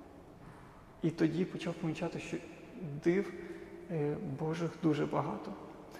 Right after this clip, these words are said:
І вони розказали історію, про яку ми дуже добре, напевно, знаємо.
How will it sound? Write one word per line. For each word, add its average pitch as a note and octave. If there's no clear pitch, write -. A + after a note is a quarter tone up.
І F#3
вони F#3+
розказали F#3+
історію, F#3+
про F3
яку E3+
ми F3
дуже A#3+
добре, -
напевно, C#3+
знаємо. D3+